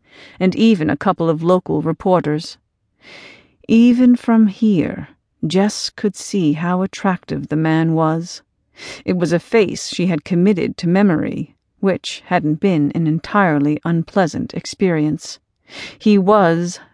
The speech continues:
after all, the man she had come halfway around the world to see. She corrected herself. She had not just come to see him.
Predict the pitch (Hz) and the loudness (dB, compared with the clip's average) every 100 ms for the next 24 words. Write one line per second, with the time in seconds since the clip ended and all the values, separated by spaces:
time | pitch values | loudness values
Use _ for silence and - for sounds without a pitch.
0 | - 170 - 170 170 160 151 147 190 _ | -2 -2 -2 -4 0 2 2 -2 -6 _
1 | _ - 170 175 165 156 - 160 - - | _ -4 -2 0 0 -4 -4 -4 -6 -4
2 | 190 - 147 - 160 - 165 151 160 160 | -2 -2 -4 -4 -6 -4 -6 -4 -4 -2
3 | 147 147 165 190 185 - - - - 175 | -2 -2 -2 -2 -2 -4 -10 -16 -12 -10
4 | - 214 175 - 170 _ _ _ _ _ | -2 -2 -2 -4 -10 _ _ _ _ _
5 | _ - - - _ - - 165 175 185 | _ -20 -20 -20 _ -8 -6 -2 0 0
6 | - 208 - 151 - 143 147 - _ _ | -2 -6 -6 -8 -6 -6 -8 -12 _ _
7 | _ _ _ - - 269 262 190 190 - | _ _ _ -20 -2 4 4 4 0 0
8 | 185 180 - - 214 180 127 - - 156 | 0 -2 -2 -4 0 0 -2 -6 -8 -10
9 | - - 226 214 147 156 139 127 | -6 0 2 2 -2 -8 -8 -8